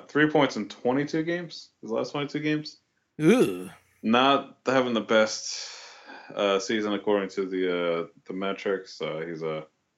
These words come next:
Speaker 1: minus one point six seven relative Corsi four player, and, um, he's break even in expected goals for, which is fine. But last year he was, he was pretty dominant in every facet of the game when it came to the metrics and also putting up points. But he also played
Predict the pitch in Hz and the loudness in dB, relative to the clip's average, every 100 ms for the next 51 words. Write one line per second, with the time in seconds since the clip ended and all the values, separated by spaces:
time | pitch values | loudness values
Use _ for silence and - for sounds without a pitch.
0 | _ _ _ _ 101 101 101 98 101 95 | _ _ _ _ -4 0 0 0 -4 -4
1 | 101 95 - 104 92 - 92 90 90 87 | -4 -6 -4 -8 -8 -2 -2 -2 -4 -2
2 | 85 85 85 - 95 87 85 - 98 95 | -2 -4 -10 -4 -2 -2 -6 0 2 2
3 | - 92 90 87 90 - _ _ _ _ | 0 0 0 -2 -6 -16 _ _ _ _
4 | _ 80 82 80 80 78 - 80 80 82 | _ -14 -10 -10 -10 -12 -10 -8 -8 -8
5 | 85 - - - 101 92 92 85 78 78 | -10 -12 -18 2 4 4 2 -2 -2 -4
6 | - 80 78 82 80 - 80 80 80 - | -4 -4 -4 -2 -2 -2 -4 -2 -4 -8
7 | 80 80 - 78 78 78 78 - 101 107 | -10 -10 -6 -6 -6 -4 -6 -2 2 4
8 | 101 98 90 87 85 - _ - - - | 6 4 4 0 -4 -10 _ -20 -20 -20
9 | - _ 131 127 131 180 123 123 147 98 | -20 _ 4 6 6 4 4 4 4 2
10 | 82 - 82 90 92 90 85 95 87 85 | -4 -10 -12 -8 -8 -8 -4 -4 -2 -6
11 | 80 87 90 82 - 85 82 80 80 80 | -6 -4 -4 -6 -8 -8 -8 -10 -8 -8
12 | 80 80 82 80 80 82 80 82 78 73 | -8 -10 -10 -10 -12 -12 -8 -8 -8 -14
13 | - 85 76 - _ 80 92 90 - 78 | -14 -14 -14 -18 _ -4 0 0 -2 -12
14 | - 87 85 76 | -6 -2 -2 -6